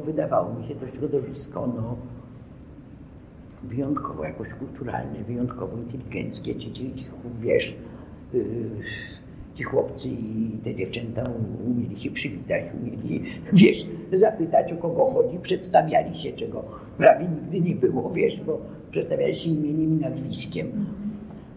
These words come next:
No, w każdym razie ja stwierdziłam, że to jac-, jacyś przyzwoici młodzi ludzie i zaczęłam tak na nich życzliwym okiem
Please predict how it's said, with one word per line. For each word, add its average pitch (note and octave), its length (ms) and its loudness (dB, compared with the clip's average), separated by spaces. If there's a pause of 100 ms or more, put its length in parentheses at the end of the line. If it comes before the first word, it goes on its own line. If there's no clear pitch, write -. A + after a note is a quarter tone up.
(240)
No, C#3+ 100 -6
w - 40 -12
każdym C3+ 220 4
razie A#2 160 2
ja F2 160 8
stwierdziłam, C#3 640 0
że - 80 -6
to - 100 -4
jac-, - 360 4
jacyś - 360 2
przyzwoici E3 600 2
młodzi D#3+ 320 4
ludzie - 280 -4
i C3+ 100 -6
zaczęłam B2+ 460 -6
tak D#3 260 -2
na - 100 4
nich C#3 320 -2
życzliwym C#3+ 480 -4
okiem - 380 -2